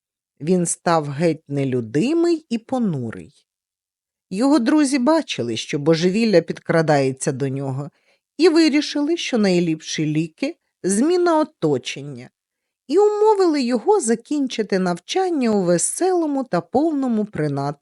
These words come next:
Парижі. Вольфган прибув до Парижа, коли спалахнула революція. Спочатку загальна лихоманка захопила романтичну душу.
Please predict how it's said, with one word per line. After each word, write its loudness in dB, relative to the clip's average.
Парижі. -8
Вольфган 4
прибув 2
до 2
Парижа, 2
коли 0
спалахнула 0
революція. -4
Спочатку 0
загальна 4
лихоманка 2
захопила 0
романтичну -4
душу. -10